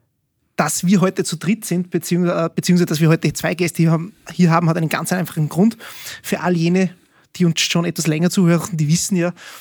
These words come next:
dass in unserer ersten Folge der Gerold Weiß gesagt hat, Hannes Freundenthaler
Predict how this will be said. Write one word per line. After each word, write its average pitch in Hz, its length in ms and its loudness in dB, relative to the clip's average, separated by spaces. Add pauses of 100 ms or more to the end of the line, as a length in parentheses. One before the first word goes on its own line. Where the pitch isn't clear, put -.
(120)
dass - 280 -2
in 160 180 -4
unserer 156 220 -2
ersten 165 280 -2
Folge 160 300 0
der 151 140 -6
Gerold 160 340 -4
Weiß 160 200 -6
gesagt - 260 -8
hat, - 240 -4
Hannes 156 240 -4
Freundenthaler 160 580 -2